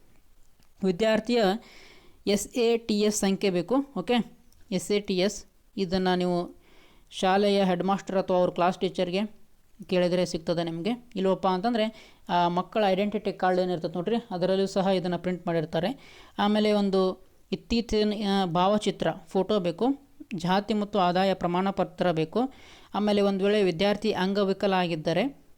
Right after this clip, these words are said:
ಅಂಗವಿಕಲ ಪ್ರಮಾಣ ಪತ್ರ ಸಹ ಬೇಕಾಗ್ತದೆ. ಆಮೇಲೆ ಪ್ರವೇಶ ಪರೀಕ್ಷೆಯ ವಿಧಾನ, ಎಕ್ಸಾಮ್ ಹೇಗೆ ನಡೆಸ್ತಾರೆ ಅಂತ ನೋಡೋದಾದ್ರೆ ಇಲ್ಲಿ ನೋಡ್ಬೋದು ನೀವು, ಮೌಲಾನಾ ಆಜಾದ್ ಮಾದರಿ ಶಾಲೆಗಳ ಮಂಜೂರಾತಿ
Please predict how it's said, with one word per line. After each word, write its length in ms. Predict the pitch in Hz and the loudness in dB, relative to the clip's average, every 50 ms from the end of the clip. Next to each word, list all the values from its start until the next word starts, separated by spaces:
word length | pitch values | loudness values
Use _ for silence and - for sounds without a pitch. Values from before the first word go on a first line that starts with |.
| _ _ - - | _ _ -10 -4
ಅಂಗವಿಕಲ 580 | 190 208 220 226 226 214 196 202 - 190 190 214 | -2 0 2 2 2 2 0 0 0 0 0 0
ಪ್ರಮಾಣ 380 | 214 - 180 180 180 185 190 180 | -2 -2 -2 0 0 0 0 0
ಪತ್ರ 300 | - 180 170 - 175 170 | -2 -2 -2 0 -2 -2
ಸಹ 400 | 165 180 170 175 226 262 - - - | 0 0 0 0 0 -2 -4 -6 -2
ಬೇಕಾಗ್ತದೆ. 580 | 190 196 185 - 156 147 - - 151 - - - - _ _ - - - - - - - | 0 0 0 0 0 -2 -4 -8 -14 -14 -16 -20 -20 _ _ -20 -20 -20 -20 -14 -6 -2
ಆಮೇಲೆ 300 | 214 220 226 233 233 233 | 0 0 2 2 0 0
ಪ್ರವೇಶ 480 | 240 - 202 196 220 240 254 247 - 254 | 0 0 0 2 2 2 2 0 0 -2
ಪರೀಕ್ಷೆಯ 640 | 233 - - 220 208 208 208 - - 196 175 180 220 269 - - - - - - 185 | -4 -2 -2 -2 0 0 -2 -2 -2 0 2 2 0 0 -4 -10 -20 -20 -10 -4 -2
ವಿಧಾನ, 400 | 180 156 170 202 214 214 190 165 - - - - - - - - | 0 2 2 2 2 2 2 0 -2 -4 -8 -20 -20 -18 -10 -6
ಎಕ್ಸಾಮ್ 400 | 170 170 160 156 214 233 233 190 | -4 -4 -2 0 0 2 2 2
ಹೇಗೆ 220 | 170 196 208 202 | 2 0 0 0
ನಡೆಸ್ತಾರೆ 420 | 196 196 196 196 - - 196 185 180 | 0 0 0 -2 -2 -2 0 0 0
ಅಂತ 180 | 170 160 170 | 0 -2 -2
ನೋಡೋದಾದ್ರೆ 440 | 175 170 160 151 156 156 151 160 185 233 277 - - - _ _ _ - _ - - _ - - - - - | -2 0 0 2 2 2 0 0 0 -2 -2 -6 -10 -20 _ _ _ -20 _ -20 -20 _ -20 -20 -14 -8 -4
ಇಲ್ಲಿ 80 | 185 185 | -2 0
ನೋಡ್ಬೋದು 340 | 185 180 170 160 175 165 165 | 0 0 0 0 0 0 0
ನೀವು, 380 | 165 165 180 233 277 - - - - _ _ _ - - - | 0 0 0 -2 -4 -6 -10 -20 -20 _ _ _ -18 -10 -4
ಮೌಲಾನಾ 480 | 190 185 190 196 214 226 233 240 247 - 214 | 0 2 2 2 4 2 2 2 0 0 0
ಆಜಾದ್ 380 | 208 196 185 196 208 208 202 | 0 0 2 2 0 0 -2
ಮಾದರಿ 520 | 196 190 180 175 165 175 180 196 226 269 269 | -2 -2 -2 0 0 0 0 0 0 -2 -4
ಶಾಲೆಗಳ 440 | - - 196 196 196 175 185 196 | -4 0 0 2 2 2 2 0
ಮಂಜೂರಾತಿ 840 | 190 175 170 175 180 175 208 208 208 196 165 160 180 180 247 - | 0 0 -2 -2 -2 0 0 2 2 0 0 -2 -4 -6 -6 -6